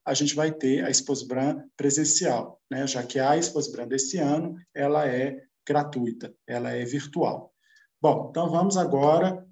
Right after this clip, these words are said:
que, ah, um outro detalhe também, uma outra boa notícia, que os vinte melhores trabalhos do C B mina, eles vão ser publicados na revista Ouros.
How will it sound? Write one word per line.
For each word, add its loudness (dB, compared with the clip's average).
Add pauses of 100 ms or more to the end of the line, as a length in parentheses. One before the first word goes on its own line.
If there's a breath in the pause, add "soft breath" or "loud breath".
que, 2
ah, 4
um 4
outro 4
detalhe 0
também, -2
uma -2
outra 4
boa -2
notícia, -2
que -6
os -2
vinte 4
melhores 2
trabalhos 0
do -10
C -6
B 0
mina, 0 (200 loud breath)
eles -2
vão 0
ser 0
publicados 0
na 0
revista -2
Ouros. 2